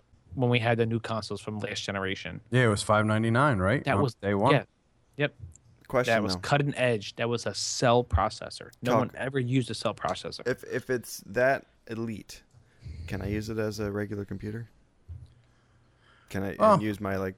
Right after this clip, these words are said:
Speaker 3: television as my monitor? Not that I wanna use my television as my monitor,
Speaker 2: Well,
Speaker 3: but
Speaker 2: that's,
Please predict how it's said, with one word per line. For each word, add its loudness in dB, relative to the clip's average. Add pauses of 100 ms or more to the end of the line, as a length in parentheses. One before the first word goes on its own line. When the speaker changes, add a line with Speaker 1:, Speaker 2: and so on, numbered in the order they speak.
Speaker 3:
television -4
as -6
my -6
monitor? -6
Not -8
that -8
I -6
wanna -8
use -10
my -8
television -10
as -14
my -12
monitor, -10
Speaker 2:
Well, 0
Speaker 3:
but 4
Speaker 2:
that's, 0